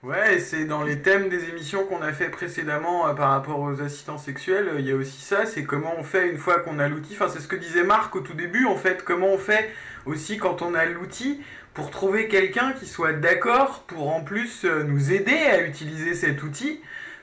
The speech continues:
puisque, euh, sans être assimilé, « Ouh là là, assistant sexuel, la loi, elle veut pas, tout ça, machin. » Et, euh, et, et c'est hyper balèze, en fait, j'imagine, à trouver ça.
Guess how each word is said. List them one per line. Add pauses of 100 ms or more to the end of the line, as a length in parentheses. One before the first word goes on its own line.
puisque,
euh,
sans
être
assimilé, «
Ouh
là
là,
assistant
sexuel,
la
loi,
elle
veut
pas,
tout
ça,
machin. » (480)
Et,
euh,
et,
et
c'est (180)
hyper
balèze,
en
fait,
j'imagine,
à
trouver
ça.